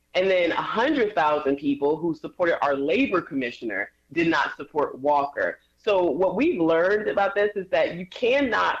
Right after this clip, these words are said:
force Republicans to choose between their values and their principles and whether or not they want to be a team player. Putting us against the wall, even in twenty twenty-one, there are people who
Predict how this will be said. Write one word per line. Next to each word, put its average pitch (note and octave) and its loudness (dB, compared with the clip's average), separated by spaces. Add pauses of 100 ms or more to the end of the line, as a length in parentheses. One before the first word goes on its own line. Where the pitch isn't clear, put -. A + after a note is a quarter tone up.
(120)
force F#3 0
Republicans F3 -2
to D#3 -6
choose F3+ -8
between D#3 -2
their C3+ 0
values F#3+ 0 (260)
and D#3 2
their C#3+ 2
principles C#3 -2 (240)
and F3 2
whether E3+ 2
or D#3 2
not D#3 2
they D#3 2
want D3 2
to C#3 -2
be C#3 0
a C3 -2
team C#3 -4
player. C#3 0 (320)
Putting A#3+ -2
us A3+ 0
against F#3 -2
the E3 -2
wall, F3 2
even A3+ -4
in G#3+ -4
twenty G#3 -4
twenty-one, F#3+ -2 (220)
there F#3 2
are G3+ 0
people G3 -4
who E3 2